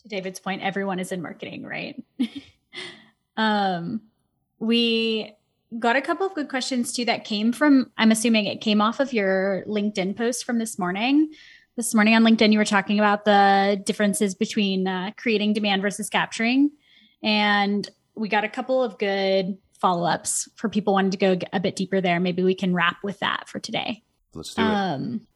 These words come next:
Speaker 1: the first one says, "What are some of the best K P Is that you can think of when it comes to measuring demand creation, specifically in B two B?"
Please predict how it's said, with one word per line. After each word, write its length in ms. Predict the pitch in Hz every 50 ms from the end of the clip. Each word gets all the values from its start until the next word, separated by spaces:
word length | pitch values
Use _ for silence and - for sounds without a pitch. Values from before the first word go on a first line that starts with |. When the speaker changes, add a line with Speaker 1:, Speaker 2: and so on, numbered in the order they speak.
| _
Speaker 1:
the 140 | 226 247 240
first 300 | - - 247 240 233 -
one 180 | 339 339 359 370
says, 240 | 370 320 294 262
"What 240 | 269 208 220 214 208
are 140 | 240 277 339
some 260 | 330 - - 320 302
of 80 | 330 320
the 160 | 370 359 294 - -
best 300 | 214 196 202 - - -
K 160 | - 226 220
P 160 | 226 233 208
Is 240 | 180 180 190 202 202
that 140 | - - 214
you 100 | 214 202
can 200 | - 208 202 190
think 220 | - 190 185 180
of 140 | 214 220 214
when 100 | 220 208
it 140 | 208 208 -
comes 320 | - 214 190 202 196 -
to 80 | - 220
measuring 800 | 196 185 175 180 175 202 196 180 180 180 180 175 180 180 175 - - _ _ _ _
demand 460 | 208 185 214 208 196 185 180 190 185
creation, 480 | - - 214 190 185 185 185 - 196 190
specifically 760 | 180 - - 170 - - 220 208 226 214 - 220 208 208 - -
in 120 | 196 185
B 160 | 175 190 190
two 140 | 190 - -
B?" 340 | - 190 - - - -